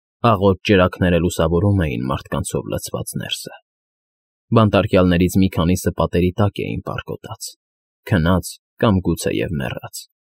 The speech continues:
Մյուսները պատել էին ջրի մեծ անոթները, որոնք մեջտեղ էին դրված, և ջուր էին խմում տենդից այրվող մարդկանց պես։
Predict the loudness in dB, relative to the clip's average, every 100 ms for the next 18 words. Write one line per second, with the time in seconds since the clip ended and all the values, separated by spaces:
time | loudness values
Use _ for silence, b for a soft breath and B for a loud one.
0 | _ _ _ _ _ _ 2 4 4 4
1 | 4 4 2 2 2 4 4 4 2 2
2 | 2 0 -2 -2 0 0 -2 -6 -12 -12
3 | -14 -18 _ _ _ _ _ _ 0 4
4 | 6 6 4 2 2 2 2 0 -4 -6
5 | -8 -8 -12 -14 -18 _ _ _ _ _
6 | 4 4 4 2 2 0 -2 -2 0 0
7 | 0 0 2 0 0 0 -2 -2 -4 -6
8 | -8 -8 -10 -10 -10 -12 -14